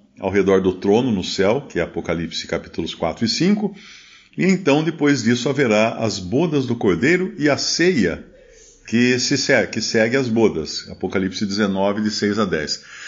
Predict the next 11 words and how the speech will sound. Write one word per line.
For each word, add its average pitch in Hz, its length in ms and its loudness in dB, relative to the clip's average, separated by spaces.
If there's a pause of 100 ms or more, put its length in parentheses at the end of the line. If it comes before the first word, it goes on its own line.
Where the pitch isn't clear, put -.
(180)
É 143 80 2
somente 202 460 2
depois 135 420 2
que - 80 -6
essas 107 240 -2
coisas 185 260 2
aco-, 127 340 0
acontecerem 107 840 0 (1700)
que - 100 -4
os 131 220 0
céus 135 580 2